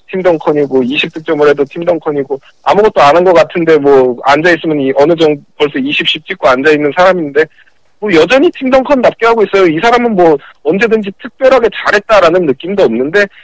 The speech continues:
그렇다고 삽질하는 느낌도 없고, 뭐, 팀이 잘 나가는 건 에이스가 든든하기 때문이겠죠?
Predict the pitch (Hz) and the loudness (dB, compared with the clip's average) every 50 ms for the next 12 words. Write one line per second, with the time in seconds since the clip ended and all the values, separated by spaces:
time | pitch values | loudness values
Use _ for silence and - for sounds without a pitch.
0 | _ _ _ _ 240 240 - 247 226 226 - 247 - - 262 254 233 233 233 214 | _ _ _ _ -6 -2 -2 -2 -2 -2 -2 -4 -6 -4 -2 -2 -2 0 0 -2
1 | 180 151 - 190 190 165 147 127 - - 160 151 151 143 151 - - - 269 269 | -4 -4 -6 -6 -2 -2 -2 -2 -2 -6 -10 -10 -8 -8 -10 -10 -8 -6 -6 -4
2 | 262 - 147 139 151 175 180 180 185 185 196 180 - 123 139 160 - - 180 180 | -4 -2 0 0 2 2 2 2 2 2 0 0 0 0 0 -2 -2 -2 -2 -2
3 | 165 143 127 127 147 160 160 151 151 - 180 185 202 214 214 175 156 - - 214 | -2 -2 -2 -2 0 0 0 0 -2 -4 -4 -4 -2 -2 -2 -2 -2 -4 -6 -8